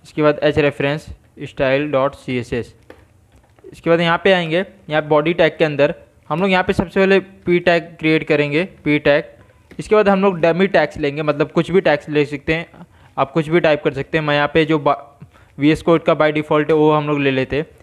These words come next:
Let's इसको save करते हैं। यहाँ पे देखिए, इसको open करके बता देते हैं आपको कैसा दिखेगा।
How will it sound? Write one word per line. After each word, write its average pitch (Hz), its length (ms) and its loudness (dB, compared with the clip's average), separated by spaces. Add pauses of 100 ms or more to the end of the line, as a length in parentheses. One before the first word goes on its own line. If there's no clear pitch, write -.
(100)
Let's 151 280 0
इसको 160 220 -4
save 165 220 2
करते 160 320 0
हैं। 180 140 -8 (400)
यहाँ 156 160 -2
पे 185 120 0
देखिए, 180 360 2
इसको 175 200 -2
open 170 240 0
करके 160 220 -2
बता 151 220 0
देते 151 220 -2
हैं 147 80 2
आपको - 160 -12
कैसा 135 260 -4
दिखेगा। 139 440 -4